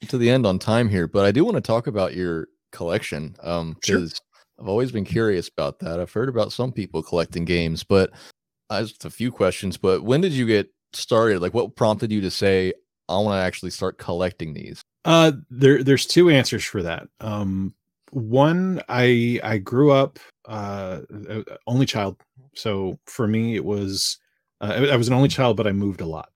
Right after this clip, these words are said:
Speaker 2: So I moved between my mom's place and my grandparents' place. So for me, I never really had a connection to anywhere.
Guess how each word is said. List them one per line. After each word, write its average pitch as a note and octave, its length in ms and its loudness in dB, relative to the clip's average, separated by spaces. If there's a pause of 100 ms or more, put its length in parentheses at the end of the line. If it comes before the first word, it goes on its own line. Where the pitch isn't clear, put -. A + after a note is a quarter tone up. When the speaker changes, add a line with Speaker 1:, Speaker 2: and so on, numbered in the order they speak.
(260)
Speaker 2:
So G#2 140 -8
I G2 80 -4
moved G2+ 240 -2
between G2+ 400 -4
my G2 120 -2
mom's G2 380 -4
place - 560 -6
and G2+ 100 -10
my F2 200 -8
grandparents' F#2 500 -10
place. G2 300 -10
So - 160 -4
for - 160 -8
me, G#2 340 -2 (400)
I A#2 80 -2
never G#2+ 240 4
really G#2+ 240 4
had G#2+ 220 -2
a G#2 40 -4
connection G2+ 520 -6
to - 120 -10
anywhere. D#3 440 -2